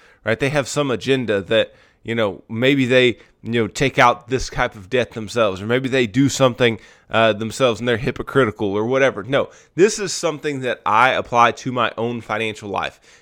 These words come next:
It's something that I myself do, right? And I'm not saying I expect you to be just like me. I'm just here telling you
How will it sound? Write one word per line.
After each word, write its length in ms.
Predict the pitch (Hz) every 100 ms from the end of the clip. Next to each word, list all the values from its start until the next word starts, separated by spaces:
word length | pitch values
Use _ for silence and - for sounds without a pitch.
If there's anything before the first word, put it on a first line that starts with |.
| -
It's 140 | 120
something 280 | 175 160 151
that 140 | 135
I 160 | - 127
myself 560 | 131 120 - 123 113 113
do, 220 | 139 95 _ - _
right? 220 | - 120 - _ -
And 260 | 131 139 -
I'm 160 | 180
not 200 | 240 160
saying 240 | - 151 135
I 60 |
expect 400 | 131 - 143 -
you 100 | 147
to 60 | 123
be 180 | 131 117
just 440 | - 127 143 -
like 220 | 131 113
me. 360 | 113 117 160 185 - _
I'm 240 | - 170 208
just 240 | 190 -
here 200 | 135 151
telling 380 | 135 147 139 127
you 140 | 120